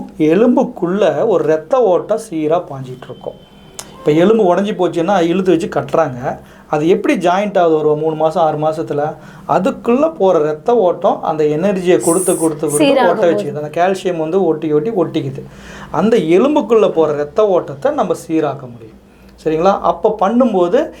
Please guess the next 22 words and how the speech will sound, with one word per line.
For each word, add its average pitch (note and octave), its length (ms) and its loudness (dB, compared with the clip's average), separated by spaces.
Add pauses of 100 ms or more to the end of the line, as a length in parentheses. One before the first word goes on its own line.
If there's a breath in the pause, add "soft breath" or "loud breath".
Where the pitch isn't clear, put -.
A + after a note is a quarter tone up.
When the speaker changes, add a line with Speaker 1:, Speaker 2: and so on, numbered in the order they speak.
(180 loud breath)
Speaker 1:
இந்த E3+ 120 0
எலும்பு F#3+ 360 4
எல்லா E3+ 300 4
ஜாயிண்ட்லயும் E3+ 720 0
அந்த, D3+ 500 0
அந்த D3 160 -2
ரத்த D3+ 280 0
ஓட்டம் D#3+ 360 0
போகும்போது D#3 640 -2
அது E3 180 0 (140)
சரியாகுது. C3+ 540 -8 (520 loud breath)
புரியுங்களா? E3+ 320 4
இப்படி F3+ 280 0
தான் G#3+ 180 4
ஒரு E3+ 160 2
கணக்கே D#3 360 -4
தவிர D3 400 -4
சிக்கன் A3 320 0
குனியா F3+ 220 0
எலும்பு D#3+ 300 4
வலி D#3+ 140 2
வந்தது D#3+ 580 -2